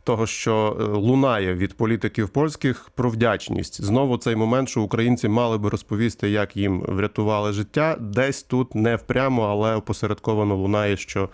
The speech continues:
ніби мали би вчергове подякувати. Теж пам'ятаємо, що Радослав Сікорський буквально нещодавно,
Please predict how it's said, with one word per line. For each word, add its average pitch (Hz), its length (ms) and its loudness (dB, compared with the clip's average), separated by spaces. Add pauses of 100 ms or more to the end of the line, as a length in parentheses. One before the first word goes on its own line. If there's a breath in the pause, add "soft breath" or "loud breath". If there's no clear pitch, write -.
(420 loud breath)
ніби 117 220 2
мали 139 300 2
би 120 140 -2
вчергове 123 480 0
подякувати. 113 720 0 (440)
Теж 151 200 0
пам'ятаємо, 147 560 2
що 120 400 0
Радослав 120 420 0
Сікорський 123 500 -4
буквально 110 420 0
нещодавно, 113 680 0